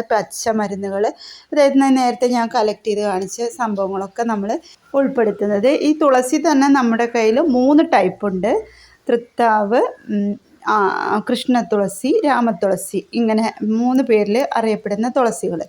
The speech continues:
മൂന്ന് നല്ല പവർഫുൾ ആയിട്ടുള്ള തുളസികളാണ്. ഞാൻ ചുക്ക് കഷായം ഉണ്ടാക്കാനും അങ്ങനെ നമുക്ക് ആവി പിടിക്കാനും ഒക്കെ ഈ തുളസികളാണ് ഇവിടെ യൂസ് ചെയ്യുന്നത്. പിന്നെ ഒത്തിരി പേർക്ക് ഞാനിതിൻ്റെ വിത്തുകളൊക്കെ അയച്ചു കൊടുക്കാറുമുണ്ട്. അപ്പം ഈ, ഏ, ലൈറ്റ് കളറിൽ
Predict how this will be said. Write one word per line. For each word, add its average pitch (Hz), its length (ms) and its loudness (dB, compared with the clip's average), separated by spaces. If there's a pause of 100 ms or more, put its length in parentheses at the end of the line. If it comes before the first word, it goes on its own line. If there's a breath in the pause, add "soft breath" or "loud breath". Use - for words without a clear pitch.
(380 loud breath)
മൂന്ന് 285 240 4 (100)
നല്ല 233 160 2 (100)
പവർഫുൾ 233 420 0
ആയിട്ടുള്ള 240 360 2
തുളസികളാണ്. 208 720 0 (160)
ഞാൻ 196 200 2 (240)
ചുക്ക് 226 240 -8
കഷായം 233 480 2
ഉണ്ടാക്കാനും 214 560 0 (560 loud breath)
അങ്ങനെ 240 220 2 (100)
നമുക്ക് 214 320 0 (200)
ആവി 208 220 2
പിടിക്കാനും 226 520 0
ഒക്കെ - 260 -2 (160)
ഈ - 20 0 (140)
തുളസികളാണ് 202 720 0
ഇവിടെ 190 220 -2
യൂസ് 190 240 -2
ചെയ്യുന്നത്. 185 420 0
പിന്നെ 277 220 2
ഒത്തിരി 262 300 -4
പേർക്ക് 247 380 0
ഞാനിതിൻ്റെ 226 380 0
വിത്തുകളൊക്കെ 214 560 0
അയച്ചു 196 280 -4
കൊടുക്കാറുമുണ്ട്. 202 840 -2 (760 loud breath)
അപ്പം 277 180 2 (220)
ഈ, - 20 4 (260)
ഏ, 226 40 4 (220)
ലൈറ്റ് 247 300 2
കളറിൽ 233 340 2